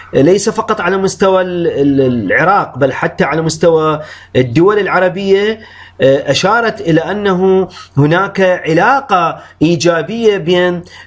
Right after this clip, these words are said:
آه، تلاوة القرآن الكريم وحتى تلاوة الأدعية وبين الصحة النفسية. يعني عادة الأشخاص اللي يقرؤون القرآن ويواظبون على قراءة الأدعية تكون الصحة النفسية مالتهم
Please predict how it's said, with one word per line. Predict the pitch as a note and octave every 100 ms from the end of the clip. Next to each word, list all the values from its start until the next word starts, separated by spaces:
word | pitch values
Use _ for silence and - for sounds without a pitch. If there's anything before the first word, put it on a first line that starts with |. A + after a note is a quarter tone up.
| -
آه، | D3
تلاوة | C#3+ E3 E3 G#3 G#3 G3+
القرآن | F#3+ E3+ E3 G3+
الكريم | G3 - F#3 F#3+ F#3 E3
وحتى | C#3+ F3+ - F3+
تلاوة | F3 G3+ A3+ G#3
الأدعية | A3 F#3+ G3+ A3+ A3
وبين | G#3 D#3+ F3+ F3+ F3+ - - -
الصحة | C#3+ - G3+ -
النفسية. | F#3+ F3+ - F#3+ F3 A#2+ F2+ - -
يعني | A#2+ C3+
عادة | C#3+ F#3+ F#3 -
الأشخاص | F3+ D#3 D3 - G3 F#3+ D#3 - - - - C3
اللي | C#3+ D3+ D3+
يقرؤون | D3 D#3 D3 G3+
القرآن | G#3 G3+ F#3 D#3+ D3+ C#3 B2
ويواظبون | C3 C#3+ C#3+ D3 - - - - C3 D3+ D3 C#3+ C3 G3+ G3
على | D3 F#3
قراءة | F3+ F3+ F#3 G3 G3
الأدعية | G3 F#3+ G3 A3 A#3+ A#3+ F3+
تكون | - F#3+ F#3
الصحة | - G3+ -
النفسية | F#3 F3+ - F#3+ F#3
مالتهم | F3 F3 F3+ F3 F#3 F3+